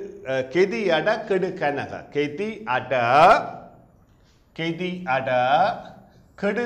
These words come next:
கனக ரெண்டு வரிகள் அறவிடப்பட்டது. Right, இதை சுருக்கமாக தான் நான் தருவேன் உங்களுக்கு. அடுத்தபடியாக விலங்கு உள்ளானை பற்றி கொஞ்சம் கு-, அவ-, கொடுக்க வேணும்.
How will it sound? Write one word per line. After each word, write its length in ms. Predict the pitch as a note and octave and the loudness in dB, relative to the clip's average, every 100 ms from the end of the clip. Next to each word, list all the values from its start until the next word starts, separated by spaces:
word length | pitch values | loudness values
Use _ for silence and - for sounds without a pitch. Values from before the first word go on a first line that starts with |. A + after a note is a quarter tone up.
| A#3+ | -2
கனக 360 | E3 D#3+ D#3 D3+ D3+ | -4 -2 0 0 0
ரெண்டு 220 | D3+ D3 D3 | -2 -2 -2
வரிகள் 280 | C#3+ D3+ D3 | -2 -2 -2
அறவிடப்பட்டது. 560 | A#2+ A2+ - - F2 - _ _ | -2 -6 -8 -16 -20 -20 _ _
Right, 280 | D#3+ D3+ A#2 - - - _ B2 | -10 -8 -12 -14 -20 -20 _ -6
இதை 120 | C#3 F3+ F3+ - | -2 -2 -4 -2
சுருக்கமாக 400 | F#3+ E3+ C#3+ C#3 | -2 0 -2 -2
தான் 120 | F3 | -4
நான் 140 | E3+ D3 | -4 -4
தருவேன் 260 | C3 A#2 | -4 -6
உங்களுக்கு. 300 | A2 G#2+ G#2 | -6 -8 -6
அடுத்தபடியாக 560 | D#3+ F3+ F3 D#3 G3 F#3+ | -6 -4 -4 -2 -4 -2
விலங்கு 300 | F3 G#3+ G3 | 0 0 -2
உள்ளானை 280 | D#3+ C3+ B2+ A#2 | -2 -4 -4 -8
பற்றி 160 | A#2 B2+ B2 | -8 -8 -8
கொஞ்சம் 260 | G#2+ G#2 A2 | -8 -8 -8
கு-, 200 | G#2 - - G#2+ | -10 -12 -18 -12
அவ-, 280 | G#2+ G#2+ G2+ | -8 -8 -6
கொடுக்க 280 | B2+ - A2+ | -8 -6 -6
வேணும். 240 | A2 C#3+ | -6 -8